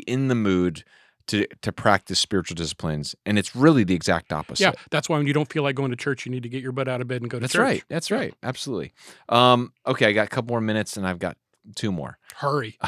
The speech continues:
Speaker 1: Okay.
Speaker 2: <laughs>
Speaker 1: Um, the fourth one I have is share your internal dialogue with someone you trust. I think this is one of the best things you can do is shine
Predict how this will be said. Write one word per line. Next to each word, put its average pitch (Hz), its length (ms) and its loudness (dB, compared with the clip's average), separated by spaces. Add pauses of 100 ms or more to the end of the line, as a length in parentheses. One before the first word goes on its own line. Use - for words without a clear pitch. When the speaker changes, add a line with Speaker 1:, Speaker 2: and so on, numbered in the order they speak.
Speaker 1:
Okay. - 220 -4
Speaker 2:
<laughs> - 720 -10
Speaker 1:
Um, 107 560 8 (160)
the 113 100 -2
fourth 170 320 6
one 139 140 4
I 117 80 4
have 110 240 2
is 95 220 -4 (120)
share 147 480 4
your 123 180 0
internal 123 460 -2
dialogue 98 520 2
with 82 140 -8
someone 85 400 -4
you 80 80 -6
trust. - 520 -12 (600)
I 139 140 0
think 143 240 2 (120)
this 117 100 0
is 110 60 -4
one 107 80 0
of 98 60 0
the 92 60 0
best 110 440 2
things 113 300 -2
you 110 160 -4
can 107 180 -4
do 85 380 0 (380)
is 92 160 -2
shine 117 720 0